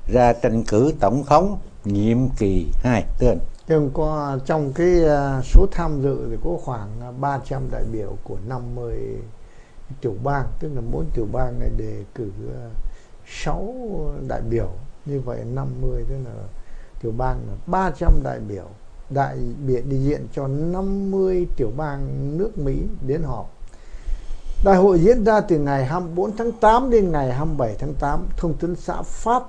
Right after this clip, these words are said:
Speaker 2: A F P cho hay tổ chức năm nay có phần khác với các năm vì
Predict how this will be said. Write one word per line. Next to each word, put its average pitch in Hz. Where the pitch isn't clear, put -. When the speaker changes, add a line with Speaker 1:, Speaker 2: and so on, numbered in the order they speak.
Speaker 2:
A 165
F 156
P -
cho 143
hay 139
tổ 107
chức 170
năm 147
nay 139
có 175
phần 139
khác 214
với 185
các 208
năm 156
vì 131